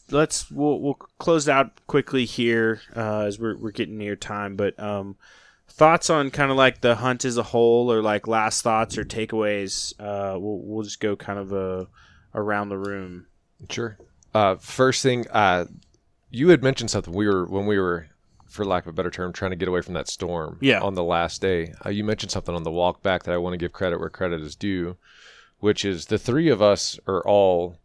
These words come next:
Speaker 2: tall, big men.
Speaker 1: Yeah.
Speaker 2: And Zoe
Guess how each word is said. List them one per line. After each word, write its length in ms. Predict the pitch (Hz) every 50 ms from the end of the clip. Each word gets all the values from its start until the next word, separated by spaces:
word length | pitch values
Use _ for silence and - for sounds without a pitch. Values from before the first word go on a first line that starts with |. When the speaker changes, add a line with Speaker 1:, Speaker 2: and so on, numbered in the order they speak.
| _ _ _ _ _ _ _ _ _ _ _ _ _ _ -
Speaker 2:
tall, 460 | - - 117 110 101 92 87 87 - _ _ -
big 280 | 110 107 101 82 71 76
men. 420 | 90 87 80 73 71 73 82 - _ -
Speaker 1:
Yeah. 220 | 131 120 95 85 - _ _ _ _ _ _ _
Speaker 2:
And 180 | - 104 98 95
Zoe 640 | 90 87 107 117 120 117 107 92 87 82 82 80 82